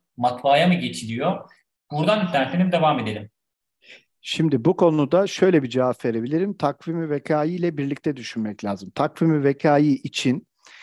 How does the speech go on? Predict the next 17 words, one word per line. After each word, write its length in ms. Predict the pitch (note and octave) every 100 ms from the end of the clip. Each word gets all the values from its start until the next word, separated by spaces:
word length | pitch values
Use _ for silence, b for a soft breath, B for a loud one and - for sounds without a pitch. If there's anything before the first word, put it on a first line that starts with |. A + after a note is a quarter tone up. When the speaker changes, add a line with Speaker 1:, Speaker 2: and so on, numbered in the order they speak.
| B B B A#2
Speaker 2:
e, 380 | A#2 A2+ A2+ A2+
özellikle 480 | C3+ D3+ F3 - C#3+
ilk 200 | F3 -
senelerine 760 | - D#3 C#3 C#3 C3+ D3+ D3+
dair 400 | B2+ A#2 C#3+ E3+
bürokratik 680 | C3+ D#3 D3+ D#3 - F3 -
yazışmalarda, 1160 | C3 C3 D3+ - D#3 D3 C#3+ B2 A2+ D3 F#3 - _ _ b b b b _ _ _
e, 60 | B2+ A#2+ A#2 A2+ A2 A2 A2
bir 100 | D#3+
takım 300 | F3+ F3 D3+
metinlerin 580 | D3+ D3 D#3 D#3 D#3 C#3+
müsveddelerinin 1160 | B2+ C3+ - D#3+ - E3 D#3+ C#3 A#2 C3+ F#3 _ _ _ _ _
şu, 640 | - - - F3+ F3 F3 -
e, 140 | F3 C#3+ C#3 C3+ C3+ C3 B2+
kişiden 680 | - D3 - C#3+ C#3 C#3+ E3+ _ _ _ _
bu, 560 | C3+ G#2+ D3 F3 F3
e, 60 | F3